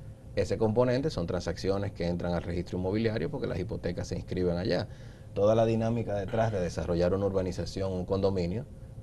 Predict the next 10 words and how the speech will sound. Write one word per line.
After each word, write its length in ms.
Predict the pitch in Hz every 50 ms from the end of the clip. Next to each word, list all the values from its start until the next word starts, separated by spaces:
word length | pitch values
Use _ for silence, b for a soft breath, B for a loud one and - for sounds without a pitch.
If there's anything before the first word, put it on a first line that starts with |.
| - - - -
lleva 320 | 92 107 107 107 101 98 95
un 100 | 95 87
financiamiento. 800 | - 95 92 92 92 - 90 87 101 110 110 104 87 - 82
Entonces, 580 | - - - 85 85 - 92 92 90 - - - B B B B B B
nosotros 340 | - - - 92 95 107 107
trabajamos 520 | - 104 98 95 95 98 98 98 90 92
muy 260 | 92 95 113 139 160 151
de 140 | 127 120
la 100 | 101 90
mano 400 | 90 90 87 85 82 82 87 92